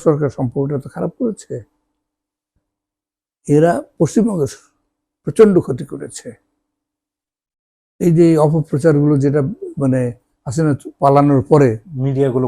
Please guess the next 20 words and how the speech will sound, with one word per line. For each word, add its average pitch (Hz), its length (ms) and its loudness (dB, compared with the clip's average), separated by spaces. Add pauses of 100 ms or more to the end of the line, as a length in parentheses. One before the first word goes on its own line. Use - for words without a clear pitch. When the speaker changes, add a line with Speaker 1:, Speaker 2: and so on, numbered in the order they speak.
Speaker 2:
করেছিল, 123 340 -2
Speaker 1:
যে, 156 80 8
Speaker 2:
ভারতীয় 131 240 4
Speaker 1:
হ্যাঁ, 123 140 0
Speaker 2:
মিডিয়া। 113 140 -2
Speaker 1:
ভারতের 135 400 2
মিডিয়া, 127 260 2 (160)
পশ্চিমবঙ্গের 127 560 -2
মিডিয়া 123 300 0
সহ 135 120 0 (120)
ভারতীয় 123 340 -4
মিডিয়া 120 220 -4
যে 117 140 -10
প্রচার, 175 240 -2
Speaker 2:
বিশেষ - 140 -6
Speaker 1:
অপপ্রচার 147 420 0
Speaker 2:
করে 139 80 -2
Speaker 1:
চালিয়েছে। 131 120 -2
Speaker 2:
পশ্চিমবাংলার 139 560 -6
মিডিয়া 135 180 -4